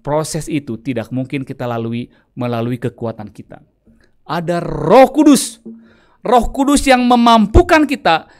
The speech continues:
sehingga ketika kita mengalami kesulitan di dalam kehidupan kita, kita senantiasa berpaut, bertaut dan tidak melepaskan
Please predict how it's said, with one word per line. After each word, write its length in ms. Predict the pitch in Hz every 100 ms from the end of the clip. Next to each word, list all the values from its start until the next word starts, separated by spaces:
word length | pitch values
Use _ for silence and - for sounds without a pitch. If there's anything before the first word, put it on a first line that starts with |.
| _
sehingga 400 | - 170 185 190 190
ketika 560 | 165 160 247 254 269 262
kita 240 | 233 202
mengalami 720 | 190 175 160 160 220 320 294
kesulitan 560 | 277 - 226 226 220 202
di 60 | 170
dalam 240 | 170 170
kehidupan 480 | - 175 165 170 165
kita, 400 | 208 190 - _ _ _ -
kita 240 | 143 156
senantiasa 800 | 151 147 139 135 143 127 123 135
berpaut, 880 | 110 113 175 180 - 175 190 180 - _ _ _ _
bertaut 800 | 143 202 - - 208 233 247 240
dan 240 | 175 165 139 _
tidak 320 | 269 262 220 220
melepaskan 800 | 196 180 175 151 - 156 147 -